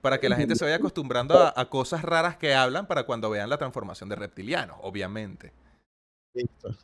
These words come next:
Speaker 2: listo. Ahora te, ahora todo tiene sentido.
Speaker 1: Por favor. <laughs> Por favor. No lo sé. A mí me trataron de oráculo do-, por haber ganado dos veces hoy, ¿viste? Cristian,
Speaker 2: Ah,
Speaker 1: porque
Speaker 2: ¿viste?
Speaker 1: ganó dos veces hoy en las apuestas de Warzone, lo trataron de oráculo. Bueno, pero es que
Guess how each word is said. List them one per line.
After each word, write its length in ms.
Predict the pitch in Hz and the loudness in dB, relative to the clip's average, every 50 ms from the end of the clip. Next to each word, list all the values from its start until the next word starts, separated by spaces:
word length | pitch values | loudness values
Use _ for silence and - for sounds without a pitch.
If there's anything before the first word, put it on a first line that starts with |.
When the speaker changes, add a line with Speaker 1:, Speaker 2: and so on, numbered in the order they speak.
| - _ | -12 _
Speaker 2:
listo. 380 | 123 117 110 104 - - 107 113 | -2 -2 -2 -2 -2 -2 0 2
Ahora 160 | 120 135 139 | 4 4 6
te, 180 | 151 151 147 - - | 6 4 4 2 4
ahora 260 | 139 143 151 160 160 | 4 6 6 6 6
todo 260 | - - 180 180 175 | 6 8 8 8 8
tiene 200 | 160 170 156 156 | 6 4 2 2
sentido. 420 | - - 131 113 117 107 98 101 - - - | 2 0 0 2 0 0 -2 -2 -6 -14 -18
Speaker 1:
Por 140 | - - 104 | -8 -8 -8
favor. 580 | - - 185 - - - - - 127 117 95 - - | -2 -2 -2 -2 -2 -2 0 2 2 0 0 -2 -6
<laughs> 40 | - - - - - - - _ _ _ _ _ _ _ _ | -8 -8 -8 -10 -10 -10 -10 _ _ _ _ _ _ _ _
Por 120 | - 104 | -14 -14
favor. 440 | 95 - 95 95 101 104 101 92 92 - | -10 -8 -6 -4 -2 -2 -4 -4 -6 -8
No 120 | 113 117 | -6 -4
lo 80 | 113 123 | -4 -4
sé. 240 | 117 - 127 107 - | -2 -2 -2 -2 -2
A 80 | 98 | -4
mí 100 | 107 110 | -6 -6
me 120 | 107 120 123 | -8 -8 -6
trataron 360 | 147 131 - 120 117 123 127 | -6 -4 -2 -2 -2 -2 -2
de 60 | 127 | -2
oráculo 480 | 120 113 113 110 110 - 139 131 127 123 | -2 0 0 0 -2 -2 -4 -2 -2 -2
do-, 220 | 120 120 120 - _ - _ _ | -2 -4 -4 -6 _ -20 _ _
por 140 | 120 113 107 | -4 -2 0
haber 200 | 104 104 107 110 | 0 0 0 0
ganado 340 | 113 117 113 113 117 120 | -2 0 0 0 0 0
dos 140 | 117 120 117 | 0 0 -2
veces 300 | 117 120 113 - 127 107 - | -2 -4 -4 -4 -6 -8 -8
hoy, 200 | - 110 98 98 | -8 -6 -6 -6
¿viste? 440 | - 131 165 170 170 _ 117 95 - _ _ - _ _ _ _ _ _ _ _ _ _ _ _ _ _ _ | -6 -6 -8 -8 -8 _ -14 -14 -14 _ _ -20 _ _ _ _ _ _ _ _ _ _ _ _ _ _ _
Cristian, 400 | 135 127 127 113 - - 123 123 120 | -2 0 0 0 -2 -6 -6 -4 -2
Speaker 2:
Ah, 360 | 117 113 104 104 104 101 101 | 0 0 0 0 0 -2 0
Speaker 1:
porque 200 | 101 123 113 120 | 0 0 2 2
Speaker 2:
¿viste? 120 | 113 113 107 | 2 2 0
Speaker 1:
ganó 100 | 110 110 | 0 -2
dos 100 | 113 123 | 0 0
veces 200 | 127 123 - 143 | -2 -2 -2 -4
hoy 120 | 139 139 | -4 -2
en 60 | 139 143 | -2 0
las 100 | 156 156 | 0 -2
apuestas 320 | 143 143 131 127 - 160 | 0 -2 -2 -2 -2 -2
de 80 | 156 143 | -2 2
Warzone, 380 | 143 147 143 143 143 - 143 | 2 2 2 2 0 -4 -6
lo 60 | 143 | -6
trataron 320 | - 151 127 - 113 120 127 | -4 -4 -4 -4 -6 -4 -4
de 60 | 127 | -2
oráculo. 380 | 127 113 98 92 - 117 110 104 | -2 -2 -2 -2 -4 -8 -6 -6
Bueno, 320 | 98 92 107 170 269 277 | -6 -6 -8 -8 -12 -12
pero 140 | - 127 110 | -12 -12 -14
es 60 | 101 | -12
que 200 | - 120 123 - | -14 -14 -14 -14